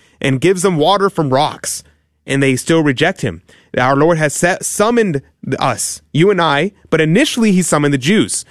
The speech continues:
and that was the feast that initially was rejected. A second time he sent out the servant, saying, "Tell those invited, 'Behold, I have prepared my banquet, my calves and fattened, uh, cattle are killed, everything is ready, come.' Some ignored the invitation and went away, one to his farm, another to his business.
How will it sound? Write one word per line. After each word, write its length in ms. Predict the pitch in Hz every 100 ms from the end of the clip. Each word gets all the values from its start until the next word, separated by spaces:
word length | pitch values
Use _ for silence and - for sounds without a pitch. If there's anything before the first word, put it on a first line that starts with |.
| - _
and 180 | - 143
that 160 | 151 185
was 120 | 175
the 80 | 175
feast 260 | 147 139
that 120 | 156
initially 420 | 139 147 151 151 135
was 160 | 123
rejected. 500 | 131 190 226 135 101 _ _ - -
A 140 | 160
second 360 | - 240 285 262
time 280 | 156 139 123
he 60 |
sent 180 | 113 139
out 160 | 123 123
the 60 |
servant, 280 | - 127 123
saying, 280 | - 139 135 - _
"Tell 220 | 151 156
those 180 | 160 156
invited, 500 | 160 190 254 143 - _ _
'Behold, 460 | 139 131 190 220 202
I 60 |
have 100 | 170
prepared 280 | 151 151 160
my 80 | 156
banquet, 360 | 135 196 156
my 120 | 123 120
calves 460 | 135 143 156 143 - _
and 180 | 139 120
fattened, 600 | 143 165 160 143 127 -
uh, 100 | 143
cattle 320 | 135 185 214 160
are 140 | 139
killed, 420 | - 247 254 120 -
everything 280 | 123 127 139
is 80 | 135
ready, 260 | 202 185
come.' 400 | 107 190 262 117 - _ _
Some 200 | - 117
ignored 320 | 120 120 139
the 80 | 139
invitation 400 | 143 139 160 151
and 60 | 151
went 120 | 160
away, 380 | 160 208 127 - _ _
one 200 | 110 113
to 100 | 123
his 140 | 120
farm, 240 | - 143 139
another 160 | 143
to 140 | 139 143
his 100 | 123
business. 400 | 147 147 151